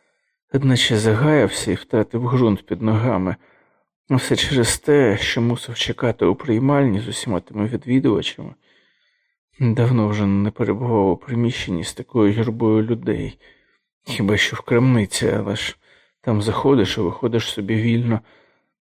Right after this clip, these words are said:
А тут все здавалось таким дивним, здавалося, всі на мене видивляються.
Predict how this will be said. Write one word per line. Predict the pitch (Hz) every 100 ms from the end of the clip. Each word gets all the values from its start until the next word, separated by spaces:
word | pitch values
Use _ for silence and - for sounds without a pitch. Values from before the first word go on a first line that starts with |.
| _
А | 123
тут | 117 143
все | - 143
здавалось | 135 135 135 120
таким | - - - 131 120
дивним, | 143 156 151 147 104 113 117 -
здавалося, | 135 - 120 120 101 - 135
всі | - -
на | 120
мене | 107 101 107
видивляються. | 117 95 113 120 113 120 101 - 107